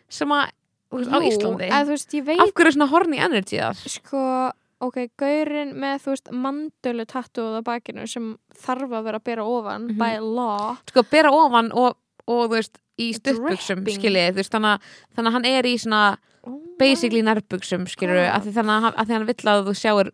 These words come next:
Speaker 1: the bulge.
Speaker 2: Sko, og ég bara
Speaker 1: Og hann er sveittur og síðan er svona gælla að
Speaker 2: Ég er að
Speaker 1: kenna
Speaker 2: vera, ég er
Speaker 1: og hún er svona
Speaker 2: asexual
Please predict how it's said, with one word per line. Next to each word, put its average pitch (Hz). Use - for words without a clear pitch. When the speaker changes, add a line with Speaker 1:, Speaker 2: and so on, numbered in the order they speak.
Speaker 1:
the -
bulge. 92
Speaker 2:
Sko, -
og 262
ég 359
bara 196
Speaker 1:
Og 226
hann 240
er 226
sveittur 233
og 208
síðan 226
er 226
svona 220
gælla 247
að 233
Speaker 2:
Ég 254
er -
að 247
Speaker 1:
kenna 247
Speaker 2:
vera, 226
ég 254
er 254
Speaker 1:
og 202
hún 240
er 240
svona 226
Speaker 2:
asexual 214